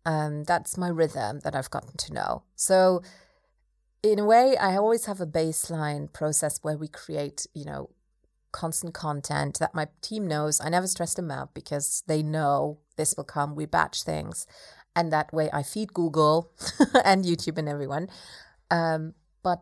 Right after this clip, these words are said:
the projects, instead of planning them out necessarily, I really trust the phases where I don't have a lot on that I have those ideas and it, I just, I just do them.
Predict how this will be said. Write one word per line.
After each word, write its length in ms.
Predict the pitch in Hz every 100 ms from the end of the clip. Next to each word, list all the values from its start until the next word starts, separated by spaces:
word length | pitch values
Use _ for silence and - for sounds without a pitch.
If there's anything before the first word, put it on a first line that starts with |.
| _
the 100 | -
projects, 920 | 160 - - 240 330 - 180 170 - -
instead 380 | 165 - 190
of 180 | 196 185
planning 380 | - - 180 175
them 160 | 160 156
out 180 | 160
necessarily, 600 | - - - 170 160 156 -
I 60 |
really 340 | 160 165 190 196 196
trust 320 | - 180 170
the 60 | -
phases 420 | - 165 165 160
where 120 | 160 -
I 40 |
don't 240 | 156 160 170
have 180 | 175 160
a 60 |
lot 140 | 156 147
on 220 | 156 151
that 180 | 147 139
I 80 | 151
have 180 | - 151
those 180 | 151 -
ideas 360 | - - 160
and 120 | 143 139
it, 160 | 135 -
I 80 | 151
just, 340 | 139 - - - _ _ _ _ _ _ _ - -
I 40 |
just 260 | 160 165 -
do 120 | 185
them. 320 | 147 - -